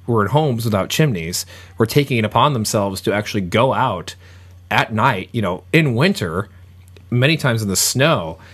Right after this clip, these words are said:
and wait for Saint Nicholas and, and try to get their presents. And what was happening was, quite unfortunately, the, the death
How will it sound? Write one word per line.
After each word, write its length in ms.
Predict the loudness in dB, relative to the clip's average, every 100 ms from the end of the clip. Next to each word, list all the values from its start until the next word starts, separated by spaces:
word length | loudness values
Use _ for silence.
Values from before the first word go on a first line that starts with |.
| -20 -2
and 300 | 0 0 2
wait 200 | 2 0
for 100 | -2
Saint 220 | -2 -2
Nicholas 460 | -2 -2 -2 -2 -4 -2
and, 300 | -2 -2 -4
and 180 | -6 -2
try 180 | 0 0
to 60 |
get 140 | -4 -4
their 100 | 0
presents. 480 | 0 0 -2 -6 -4
And 160 | -2 0
what 100 | 0
was 140 | 0
happening 420 | 0 0 0 0
was, 300 | 0 -2 -4
quite 240 | -2 -2 -2
unfortunately, 600 | -2 -2 0 -4 -2 -4
the, 360 | -4 -4 -6 -6
the 120 | -4
death 480 | 0 -2 -4 -10